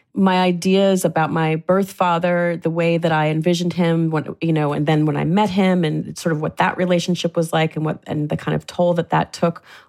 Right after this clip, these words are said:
on me as I was navigating, um, the white gaze. So I really, you know, I chose Christine Vachon because I've known her for a long time and a great admirer of her work, and because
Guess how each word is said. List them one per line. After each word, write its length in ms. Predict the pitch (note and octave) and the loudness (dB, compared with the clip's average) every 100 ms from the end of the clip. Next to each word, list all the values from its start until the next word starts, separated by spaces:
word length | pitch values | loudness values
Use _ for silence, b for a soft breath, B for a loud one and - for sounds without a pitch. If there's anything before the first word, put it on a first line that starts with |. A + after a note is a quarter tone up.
| - | -2
on 200 | E3 E3+ | 2 4
me 240 | F3 F3+ | 4 2
as 140 | D3+ | 2
I 80 | D3+ | 0
was 160 | D3 D3+ | -2 0
navigating, 800 | D3+ F3 F#3+ F#3+ F#3 F#3 F#3 F#3 B B B - | 0 2 2 0 2 2 0 -4 B B B -2
um, 460 | F3 E3+ F3 E3+ - | 0 2 0 -2 -6
the 220 | E3+ F3 | -4 -2
white 320 | E3+ E3 E3+ | 0 0 -2
gaze. 580 | - F3 E3+ E3+ E3+ - b b b | 0 0 2 0 -4 -10 b b b
So 380 | - A#3 A#3 - | -2 0 0 0
I 80 | A3 | -2
really, 720 | G#3+ A#3+ C#4 C4+ B3 A3 - _ - - - | -2 0 2 2 0 -2 -8 _ -18 -16 -10
you 160 | G#3+ | -4
know, 300 | G#3+ F3+ E3 - | 0 2 0 0
I 180 | F3 | 0
chose 340 | F3 - G#3 F#3+ | 0 0 0 0
Christine 320 | F#3 - F3 | -4 -2 0
Vachon 440 | D#3+ E3 A#3 A3 | 0 0 0 2
because 460 | G#3+ F#3 F3+ E3 D#3 | 0 0 0 0 0
I've 320 | - D#3+ - | -4 -4 -4
known 220 | F3+ F#3+ | 0 2
her 100 | F#3+ | 2
for 140 | F#3+ F3 | 0 0
a 40 | |
long 220 | E3+ F3 | 0 0
time 300 | F3+ F#3 F#3 | 0 0 0
and 100 | F#3 | 2
a 40 | D#3 | 0
great 220 | E3 - | 0 -2
admirer 320 | E3 D#3+ D#3+ | -2 0 2
of 100 | D#3 | 0
her 140 | - D#3 | -2 -4
work, 360 | F#3 G#3 G3 | 0 0 0
and 120 | E3 | -2
because 580 | D#3+ D#3 - E3+ D#3+ D#3 | -2 -4 0 2 2 -2